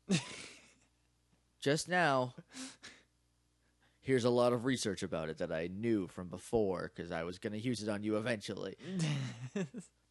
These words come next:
Speaker 2: So apparently the candle, you touch the candle, your powers get bonded to it, and then a-, if it burns down, your powers go away.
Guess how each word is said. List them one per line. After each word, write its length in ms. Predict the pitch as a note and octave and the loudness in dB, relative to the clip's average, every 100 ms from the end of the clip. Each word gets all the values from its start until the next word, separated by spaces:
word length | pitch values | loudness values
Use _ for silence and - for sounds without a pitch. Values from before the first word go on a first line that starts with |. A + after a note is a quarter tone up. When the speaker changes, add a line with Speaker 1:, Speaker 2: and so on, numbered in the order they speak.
| - | -6
Speaker 2:
So 200 | - C3+ | 4 4
apparently 260 | A#2 F3 E3 | 6 4 4
the 60 | |
candle, 260 | C3+ D3+ B2+ | 2 0 0
you 60 | A2 | -2
touch 200 | D#3 D3 | -2 -2
the 40 | |
candle, 420 | C#3+ B2 A#2 A2 - _ _ _ | -2 2 2 0 -6 _ _ _
your 160 | - G#2+ | -4 0
powers 420 | C3+ B2 A#2+ A2+ | 4 6 4 2
get 220 | B2 G2+ | -2 -2
bonded 380 | G2+ G#2+ A2+ A#2+ | -2 -2 -2 -2
to 160 | C#3+ B2+ | 0 2
it, 200 | C3 - _ _ _ _ | 2 -2 _ _ _ _
and 220 | G#2+ G#2 | -6 -4
then 420 | G#2 G#2 G2+ G2+ F2+ _ _ _ _ _ _ _ _ _ _ _ _ _ _ _ _ _ _ _ _ _ - | -4 -4 -4 -6 -12 _ _ _ _ _ _ _ _ _ _ _ _ _ _ _ _ _ _ _ _ _ -6
a-, 260 | G#2+ A2+ | -4 -2
if 120 | A#2 G#2 | -4 -6
it 120 | G#2+ | -2
burns 240 | B2 B2 | -2 0
down, 200 | A2+ B2 | 0 0
your 80 | A2+ | 0
powers 340 | A2+ A#2 F#2 - | 0 0 -2 -6
go 120 | F2 | -8
away. 320 | - - | -8 -10